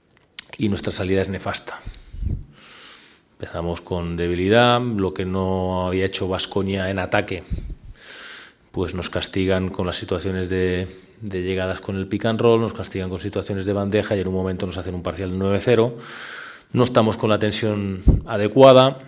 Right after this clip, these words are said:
y eso, pues, también se,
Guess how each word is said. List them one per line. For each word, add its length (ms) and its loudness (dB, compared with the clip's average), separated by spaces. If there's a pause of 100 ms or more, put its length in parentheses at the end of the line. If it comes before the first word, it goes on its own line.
(1400)
y 140 4
eso, 200 4
pues, 200 0
también 340 0
se, 880 0